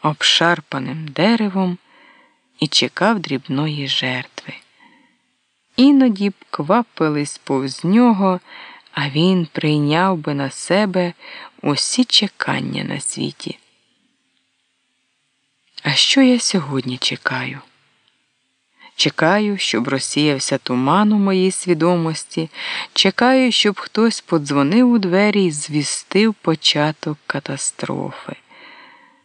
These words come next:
Пора збиратись. Ще далеко до сутінків, бо літо, але у вежі завжди холодно, мерзнуть руки.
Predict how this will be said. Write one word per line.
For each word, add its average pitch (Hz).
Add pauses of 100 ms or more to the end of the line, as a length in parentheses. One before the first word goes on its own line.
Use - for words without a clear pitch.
(1120)
Пора 190
збиратись. - (1160)
Ще -
далеко 139
до 123
сутінків, 175
бо 131
літо, 180 (800)
але 147
у 156
вежі 208
завжди 165
холодно, 139 (460)
мерзнуть 139
руки. 143